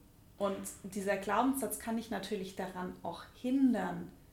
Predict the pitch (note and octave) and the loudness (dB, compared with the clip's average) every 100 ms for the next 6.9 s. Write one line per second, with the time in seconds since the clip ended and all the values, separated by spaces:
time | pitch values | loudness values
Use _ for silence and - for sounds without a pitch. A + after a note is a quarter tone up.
0 | - - - - - - - - - - | -20 -20 -20 -20 -20 -20 -20 -20 -20 -20
1 | - - - - - - G3+ F#3 - - | -20 -20 -20 -20 -20 -10 -2 0 0 -2
2 | G3+ F#3+ F#3 G3 G3 F#3+ F3+ F3+ F3+ F3 | -2 0 2 0 0 0 -2 0 0 -2
3 | F3 E3 F3+ - F#3+ - F3+ - F#3 F3 | -2 -6 -8 -10 -6 -6 -8 -8 -8 -8
4 | G3+ - - - G#3 G#3 G#3+ - - G#3+ | -8 -10 -8 -2 2 4 4 2 2 6
5 | B3 A#3+ A#3 G3+ G3+ - G3+ - - C#4 | 6 6 4 4 4 0 0 0 -2 -4
6 | D#4 A3+ - - - G3+ F#3 F3+ | -2 -4 -4 -10 0 2 2 0